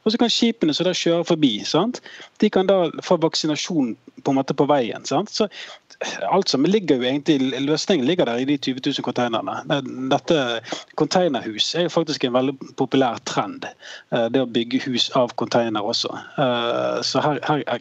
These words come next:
kunne man sannsynligvis ha løst boligmangel, fattigdomsproblematikk, eh, matmangel, det er helt sikkert vann og drivstoff på den, så, så jeg tenker, eh, bare bygg kanalen litt rundt båten,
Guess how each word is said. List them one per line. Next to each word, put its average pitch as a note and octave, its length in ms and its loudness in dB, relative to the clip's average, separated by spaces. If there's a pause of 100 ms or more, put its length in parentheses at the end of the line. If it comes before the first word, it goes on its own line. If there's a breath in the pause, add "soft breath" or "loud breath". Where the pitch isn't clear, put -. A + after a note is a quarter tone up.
kunne C3 180 -2
man D3+ 240 0 (480 loud breath)
sannsynligvis C#3+ 600 2
ha B2+ 60 0
løst A#2 300 -2
boligmangel, D#3+ 920 2 (140)
fattigdomsproblematikk, D3 1300 0 (340)
eh, A2 220 -6
matmangel, D3+ 1160 0 (380 loud breath)
det - 80 -6
er - 80 -6
helt - 100 -2
sikkert A2 300 -4
vann F3 260 2
og E3 100 0
drivstoff D#3 440 0
på C#3 140 0
den, C3+ 160 -2
så, D3 160 0 (100)
så C3 140 -4
jeg C3+ 100 -2
tenker, A#2+ 440 0 (240)
eh, A#2+ 580 -2 (480 loud breath)
bare G#3+ 200 4
bygg G#3 260 0
kanalen G3+ 380 2
litt G#3 220 -2
rundt G#3 280 -2
båten, A#2 480 -6